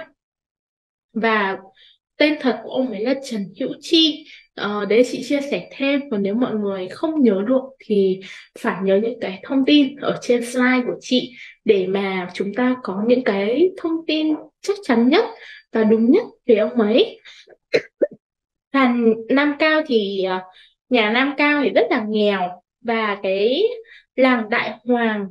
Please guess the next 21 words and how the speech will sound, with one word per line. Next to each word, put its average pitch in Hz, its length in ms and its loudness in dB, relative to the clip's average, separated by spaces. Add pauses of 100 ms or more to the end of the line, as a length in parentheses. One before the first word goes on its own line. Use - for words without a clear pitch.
(140)
quê 285 180 2
hương 285 320 -2
của 196 180 2
nhà 196 160 -6
văn, 277 260 -4 (100)
thì 202 360 -4
cũng 285 260 -2
rất 415 200 2
là 247 120 2
nghèo. 202 580 2 (440)
Và 220 420 2
trong 302 240 2
gia 302 140 2
đình 208 460 0
nghèo 208 400 0
như 247 120 2
vậy, 269 500 0
đông 311 440 -2
con, 320 320 -6 (340)
thì 220 200 0
Nam 262 360 -2